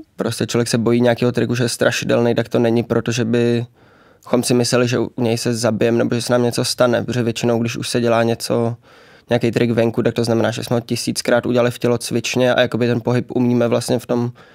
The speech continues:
a vlastně to je všechno stejný, jenom je to jakoby mentální boj a je, člověk se musí naučit trochu rozeznávat mezi tím strachem, který je vlastně iracionální a člověk ví, že to zvládne udělat v pohodě a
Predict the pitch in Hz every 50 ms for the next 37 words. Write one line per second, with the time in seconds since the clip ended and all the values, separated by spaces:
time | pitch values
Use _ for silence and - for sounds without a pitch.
0 | - - - - - - _ _ _ - - - - - - - _ - - 123
1 | 123 123 - 123 117 123 120 - - 120 120 123 120 - - 131 120 117 117 107
2 | 107 107 107 - 117 113 - 127 117 - - 107 107 113 107 110 107 104 104 107
3 | - 113 113 113 113 113 117 120 117 107 110 - - 120 127 139 - - - 123
4 | 120 117 151 - _ - - - - - 120 117 - - 117 107 - - - 120
5 | 113 - 123 120 110 110 - 123 113 120 113 117 120 123 117 113 117 113 113 117
6 | 120 120 120 117 - 120 117 113 120 113 - 120 117 - - - - 120 - -
7 | 127 123 123 117 - - - - - - - - _ - - 127 127 123 117 120
8 | 117 - 120 107 123 120 117 - - - 123 120 117 117 113 117 120 123 120 -
9 | - 120 123 117 110 120 117 107 120 120 - 123 120 - - _ - - 127 117
10 | 120 120 117 117 120 - 113 117 117 117 - - - - 117 120 120 117 117 120
11 | 113 101 120 117